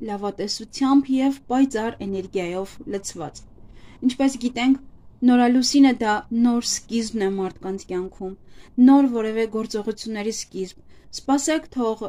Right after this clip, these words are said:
լուսինը լինի երեկորական, հետո նոր կսկսեք ձեր գործունեությունը։ Այս երկու շաբաթվա ընթացքում մենք կենտրոնացած կլինենք դրական վերաբերմունքի վրա,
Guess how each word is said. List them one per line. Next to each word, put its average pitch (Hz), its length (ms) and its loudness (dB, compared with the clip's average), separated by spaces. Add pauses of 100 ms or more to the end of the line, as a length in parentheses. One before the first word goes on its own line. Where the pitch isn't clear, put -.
(160)
լուսինը 247 400 2
լինի 208 340 -4 (300)
երեկորական, 190 880 -4
հետո 277 240 -4
նոր 302 200 0 (120)
կսկսեք - 460 -10 (100)
ձեր 202 140 -8 (100)
գործունեությունը։ 180 800 -8 (1700)
Այս 294 200 2
երկու 277 300 2
շաբաթվա 254 500 -2
ընթացքում 254 480 0 (100)
մենք 247 300 4 (120)
կենտրոնացած 240 720 -2
կլինենք 226 400 -2
դրական 233 480 0
վերաբերմունքի 190 800 -6
վրա, 180 180 -10